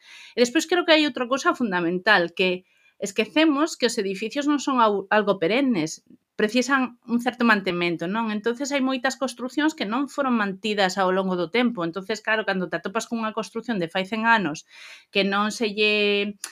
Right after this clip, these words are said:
arranxou un pouco, por exemplo, a súa estructura de madera ou se cuidou de todos os bichos que lle poden afectar, que sei eu, pois tamén fai que, eh, cando ti queras, eh, <laughs>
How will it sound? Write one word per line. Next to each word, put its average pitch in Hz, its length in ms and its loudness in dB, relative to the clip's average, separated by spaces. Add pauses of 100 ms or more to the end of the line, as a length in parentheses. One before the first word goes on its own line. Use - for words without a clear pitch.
(160)
arranxou 208 560 2
un 196 80 -8
pouco, 196 560 2
por 202 80 0
exemplo, 202 320 -4
a 165 80 0
súa 190 160 -4
estructura 196 400 -4
de 185 160 2
madera 226 480 4
ou - 20 -2
se 190 220 -6
cuidou 240 560 4
de - 80 0
todos 190 320 2
os 196 160 -2
bichos 226 240 -2
que - 100 -4
lle 175 140 -2
poden 185 240 0
afectar, 220 560 2
que 175 400 -4
sei 190 240 -2
eu, 214 160 -6 (240)
pois 190 160 -6
tamén 202 320 2
fai 269 320 4 (400)
que, 233 400 8
eh, 208 160 8
cando 190 400 4
ti 247 240 0
queras, 220 500 4
eh, 208 380 8
<laughs> - 340 -10